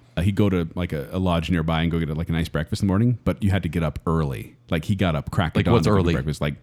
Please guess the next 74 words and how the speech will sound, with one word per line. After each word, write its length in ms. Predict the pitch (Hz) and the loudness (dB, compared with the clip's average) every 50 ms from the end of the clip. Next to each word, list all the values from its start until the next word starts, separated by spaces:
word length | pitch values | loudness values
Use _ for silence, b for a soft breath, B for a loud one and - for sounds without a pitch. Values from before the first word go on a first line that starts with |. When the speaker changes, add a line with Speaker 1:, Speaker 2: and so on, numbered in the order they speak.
| _ _ - | _ _ -10
Speaker 1:
probably 240 | - - 80 71 71 | -6 -4 -4 -4 -4
six 340 | - - - 85 73 - - | -8 -6 -6 -6 -6 -4 -4
A 40 | 73 | -4
M. 320 | 67 64 57 53 - - - | -4 -4 -4 -6 -10 -8 -2
Speaker 2:
Yeah, 120 | 95 82 | -2 0
Speaker 1:
And 80 | 80 101 | 2 2
to 60 | 104 90 | 4 4
Speaker 2:
too 60 | 87 | 4
Speaker 1:
a 20 | |
kid, 120 | 82 82 98 | 4 4 4
Speaker 2:
early. 80 | 80 76 | 2 2
Speaker 1:
that's 160 | 73 - - | 0 0 0
murder. 440 | 82 82 80 73 67 80 - - - | 2 2 2 0 0 -4 -8 -8 -2
Speaker 2:
Yeah. 220 | - 101 98 80 76 B B B B B B B B B | 2 2 2 2 0 B B B B B B B B B
Speaker 1:
So 160 | - - 123 | 0 2 2
what 100 | 107 85 | 4 4
we'd 140 | 87 95 92 | 2 2 2
do 120 | 92 127 117 | 4 4 4
is 120 | 101 87 | 4 2
we'd 160 | 92 92 87 | 0 -2 -2
sleep 260 | - - - 110 101 - | -2 -2 -2 0 2 2
in 60 | 95 | 2
the 80 | 87 80 | 2 2
bed 160 | 85 92 87 | 0 0 0
of 80 | 82 73 | 0 -2
his 120 | 82 - | -4 -6
truck. 340 | - - - - - - - - - - - - - B B B B B B B B | -4 -6 -6 -6 -6 -8 -8 -8 -8 -8 -12 -20 -20 B B B B B B B B
Speaker 2:
Oh, 280 | - 131 151 143 101 87 | 2 4 4 4 4 4
and 160 | 92 101 101 | 2 4 4
just 180 | 107 101 - 87 | 2 2 4 4
be 160 | 107 107 104 | 4 4 6
ready 300 | 95 101 110 127 110 85 | 6 6 4 4 4 4
Speaker 1:
And 160 | 131 120 113 | 4 4 6
then 140 | 110 123 120 117 | 6 6 6 6
when 80 | 117 120 | 6 6
Speaker 2:
when 20 | |
he 60 | 113 123 | 6 6
Speaker 1:
he 40 | 120 | 6
Speaker 2:
gets 120 | 131 127 | 6 6
Speaker 1:
came 80 | 147 139 | 6 6
Speaker 2:
there. 80 | 135 | 6
Speaker 1:
out 40 | - 110 | 6 4
and 60 | 127 | 4
drive 240 | 123 127 113 110 135 | 4 4 4 4 4
up, 120 | 135 123 | 4 4
we'd 160 | 139 120 - | 4 2 4
pop 160 | - 127 120 | 4 2 2
up 40 | - 120 | 0 0
and 80 | 110 | 0
be 60 | 123 117 | 0 0
like, 140 | 110 104 - | 0 2 2
"We're 120 | 208 208 | 4 4
here." 480 | 196 - 330 339 247 233 185 135 110 - B B B B B - | 6 6 4 6 6 4 4 2 0 -2 B B B B B 2
And 100 | 117 117 | 4 4
we 80 | 110 | 4
go 240 | 104 110 123 123 120 | 6 6 4 6 6
in 160 | 120 117 113 | 6 4 4
and 100 | 95 98 | 4 4
we 60 | 107 | 4
get 260 | 101 95 107 101 - - | 4 4 2 0 0 0
a 260 | - 98 90 85 82 80 | 0 2 2 4 2 4
big 200 | 85 113 113 113 | 4 4 6 6
old 260 | 110 110 101 95 - | 4 4 2 0 -4
cup 220 | - - 113 - 101 | 0 0 2 2 2
of 60 | 90 | 0
hot 220 | - 104 95 - | 2 0 -2 -2
chocolate 380 | - - 104 131 147 - 98 - | 0 0 0 0 0 -2 -4 -4
with, 80 | 82 | -4
like, 120 | - 82 - | -6 -4 -4
the 80 | 82 | -2
whipped 180 | 80 90 90 - | -2 -2 -2 -4
cream 260 | - - 101 92 92 98 | -4 -2 0 2 4 4
on 140 | 101 107 | 2 2
top. 240 | 104 120 117 120 127 | 2 2 2 2 0